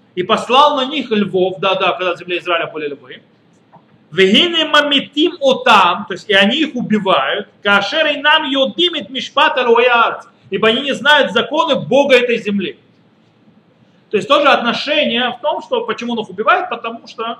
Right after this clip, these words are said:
они идолопоклонники, и это они нарушают, то есть законы Бога земли, должны знать законы, то есть Бога этой земли.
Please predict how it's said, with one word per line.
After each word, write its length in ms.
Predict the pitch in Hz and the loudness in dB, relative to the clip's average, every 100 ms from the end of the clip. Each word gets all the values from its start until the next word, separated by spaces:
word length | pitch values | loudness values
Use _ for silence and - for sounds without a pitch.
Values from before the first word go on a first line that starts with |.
| _ - | _ -8
они 160 | 202 | -4
идолопоклонники, 920 | 220 196 185 160 156 156 202 233 277 - _ | 0 0 0 -4 -6 -6 -6 -8 -8 -10 _
и 60 | 226 | -4
это 260 | 320 370 285 | -2 -2 -2
они 160 | 269 | -2
нарушают, 400 | 277 247 285 277 | -4 -4 -2 -2
то 60 | 247 | -4
есть 100 | 190 | -6
законы 300 | 202 247 233 | -6 -4 -4
Бога 200 | 220 226 | -4 -6
земли, 160 | 277 277 | -10 -12
должны 200 | 233 214 | -12 -8
знать 240 | 220 - | -8 -8
законы, 260 | 185 214 196 | -10 -12 -12
то 60 | |
есть 140 | 180 151 | -14 -8
Бога 240 | 180 175 | -8 -6
этой 240 | 170 160 135 | -10 -12 -18
земли. 320 | 151 135 | -20 -20